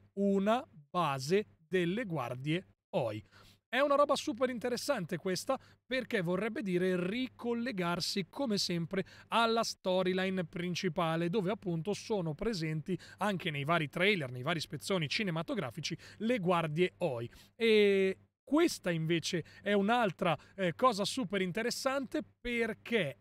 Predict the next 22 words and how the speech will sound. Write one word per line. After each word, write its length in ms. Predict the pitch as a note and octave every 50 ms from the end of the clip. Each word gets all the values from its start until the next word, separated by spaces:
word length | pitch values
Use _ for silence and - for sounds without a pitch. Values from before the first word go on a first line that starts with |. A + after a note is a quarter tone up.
| _ _
è 260 | - A3+ A#3 G3 C3+ - - _ _ _ _
confermato 1300 | - - D4+ E4 D#4+ B3+ - - A3+ G#3+ G3 F3+ E3+ D#3+ D3+ B2+ A#2 A#2 - _ - A3 C4+ D#4+ E4+ - - _ _ _ _ _ _ _ _ _ _ _ _ _ _ - - -
un, 460 | - A#3+ B3 C4 C4 C4 B3+ B3+ C4+ C4+ - - - - - - -
eh, 320 | G#3 G3 F#3 F3 E3+ E3+
un, 360 | F3 G3+ G3+ G3 F#3+ F#3 F#3
eh, 540 | F3+ F3 E3+ E3 D#3 - - - _ - B3+
easter 380 | C#4 C4+ - - - C4+ B3+ G3+
egg 280 | E3 D#3+ D3+ D3 D#3+ F3+ - - - - _ _
con 400 | - - B3+ C4 C4+ C#4 C#4 D4 - -
il 200 | A#3 B3 B3 A#3+
nuovo 320 | G#3 F#3+ E3+ D#3+ D#3+ F3+
videogioco 640 | E3 F#3+ F3+ F#3+ F#3 D3+ E3 D3 C3+ - - F3 D#3+ - _ _ _ _
di 240 | - F#3 F3 D3+ - - _ _ _ -
Matrix. 600 | F#3 G3 E3 A#2 - - D3 B2+ - - - F3
Se 260 | D3+ - - A3+ A3+
voi 320 | G3 B3+ D#4 E4 D#4+ C4+ B3+
andate, 680 | A3+ G#3+ G#3 G3 A3+ B3+ G3+ D3 - - E3+ D3 - - - - - -
ehm, 480 | G3 F#3 F3 E3+ E3 D#3+ D#3 D#3 D#3 D#3+
a 80 | - F3+
guardare 640 | E3 F3+ G3 F3+ F3 D#3+ G#3 B3+ A#3 F3+ D3+ D3 D3
le 220 | D3 D3+ E3+ G3 G#3
immagini 760 | G3 F3+ F3+ F#3+ F#3 D4 C#4+ E3+ C3+ C3 D3 D#3 D3+ D3